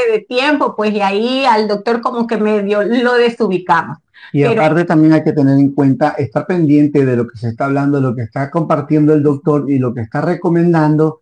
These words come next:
Speaker 2: para no, para no evitar, para evitar más bien de no repetir, eh, las preguntas que ya el doctor las ha, la, la ha tratado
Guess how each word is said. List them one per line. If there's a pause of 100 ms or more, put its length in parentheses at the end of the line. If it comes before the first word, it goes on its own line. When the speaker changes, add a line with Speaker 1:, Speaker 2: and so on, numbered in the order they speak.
(220)
Speaker 2:
para
no,
para
no
evitar,
para
evitar
más
bien
de
no
repetir, (240)
eh, (200)
las
preguntas
que
ya
el
doctor
las
ha,
la,
la
ha (400)
tratado